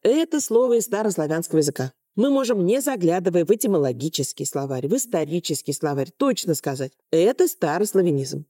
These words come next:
И их в русском языке достаточно много. Это вот был первый поток заимствований вот в письменный язык, да, это как раз старославянские слова. И одна из ярких примет —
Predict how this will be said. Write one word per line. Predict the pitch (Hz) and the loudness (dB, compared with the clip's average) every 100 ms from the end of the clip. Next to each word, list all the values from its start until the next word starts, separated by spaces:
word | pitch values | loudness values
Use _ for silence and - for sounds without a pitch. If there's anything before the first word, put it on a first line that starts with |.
| _ _ 233 | _ _ -4
И | 226 | -2
их | 226 185 - | 0 0 2
в | |
русском | 247 202 190 | 0 2 0
языке | 170 165 147 147 | 0 0 0 0
достаточно | 165 160 - 139 147 - 165 | 0 -2 -4 -4 -4 -2 0
много. | 151 147 135 143 143 _ - - | 2 2 2 -2 -10 _ -20 -4
Это | 175 175 | 0 2
вот | 185 175 | 0 2
был | 185 180 | 0 0
первый | - 202 208 185 | 0 2 2 0
поток | 175 175 185 170 | -2 0 0 0
заимствований | 170 185 190 175 - 165 170 | 0 2 2 0 -2 0 2
вот | 165 165 | 2 -2
в | - | -4
письменный | 165 180 160 165 165 | -4 -2 -2 0 0
язык, | 170 160 247 214 | 0 2 0 0
да, | 147 170 185 - - | -2 -4 -6 -16 -8
это | 156 156 | -4 -2
как | 147 160 175 | -2 -2 -2
раз | 214 220 | -2 -2
старославянские | - 156 170 - 147 139 139 - 151 | -4 -2 -2 0 0 0 -2 -2 -2
слова. | - 156 143 - - - - - | 0 -2 -2 -8 -12 -20 -20 -2
И | 269 - | 0 0
одна | 220 190 214 190 | -2 0 2 2
из | 180 | 2
ярких | 190 160 - 151 | 2 2 -2 0
примет — | 180 196 139 139 | 4 4 4 0